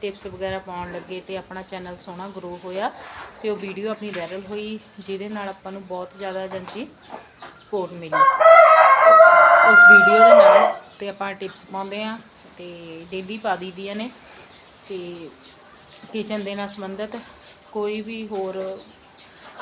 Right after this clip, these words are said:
ਜਾਂ ਆਪਣੇ ਕੋਲ ਕੋਈ ਹੋਰ ਜਾਣਕਾਰੀ ਹੁੰਦੀ ਆ, ਉਹ ਵਾਲੀ ਵੀਡੀਓ ਬਣਾ ਕੇ ਪਾ ਦਿੰਦੇ ਹਾਂ। ਤੇ ਬਲੌਗ ਵੀ ਜ਼ਰੂਰ ਪਾਇਆ ਕਰਾਂਗੇ, ਇੱਦਾਂ ਨਹੀਂ ਗਾ।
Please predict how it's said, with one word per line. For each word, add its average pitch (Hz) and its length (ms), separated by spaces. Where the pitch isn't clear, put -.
ਜਾਂ 196 220
ਆਪਣੇ 190 260
ਕੋਲ 190 280
ਕੋਈ 220 160
ਹੋਰ 202 220
ਜਾਣਕਾਰੀ 196 420
ਹੁੰਦੀ 190 240
ਆ, 196 80
ਉਹ 170 180
ਵਾਲੀ 185 280
ਵੀਡੀਓ 208 240
ਬਣਾ 208 180
ਕੇ 208 120
ਪਾ 180 180
ਦਿੰਦੇ 180 260
ਹਾਂ। 208 60
ਤੇ 220 140
ਬਲੌਗ 208 320
ਵੀ 202 120
ਜ਼ਰੂਰ 208 280
ਪਾਇਆ 214 240
ਕਰਾਂਗੇ, - 340
ਇੱਦਾਂ 659 260
ਨਹੀਂ 640 80
ਗਾ। 640 260